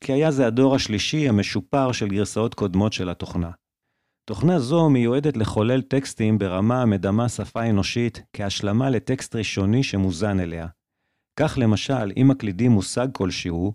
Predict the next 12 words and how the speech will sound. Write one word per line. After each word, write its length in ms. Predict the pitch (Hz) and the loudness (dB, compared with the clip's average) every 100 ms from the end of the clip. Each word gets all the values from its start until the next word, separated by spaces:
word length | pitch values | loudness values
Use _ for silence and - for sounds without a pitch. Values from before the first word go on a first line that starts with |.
| _ | _
היא 80 | 101 | -8
יכולה 380 | 95 98 107 127 | -6 -4 -2 -2
לייצר 420 | 107 101 - 120 | -2 -2 0 2
מספר 380 | 107 - - 120 | 2 0 -6 -6
פסקאות 560 | 110 95 - 104 127 - | -6 -8 -4 0 0 -2
שמתארות 760 | 95 92 - 95 92 117 131 | -2 -2 -4 -4 -2 -2 -2
את 100 | 92 | -4
אותו 260 | 90 - 98 | -6 -4 -2
המושג. 480 | 90 85 - 85 82 - _ _ _ _ - | -2 -4 -8 -10 -10 -16 _ _ _ _ 2
אם 120 | 120 | 4
מקלידים 480 | 131 110 110 123 135 | 4 0 0 2 2
שאלה, 540 | - 110 113 151 123 | 2 -2 0 0 -2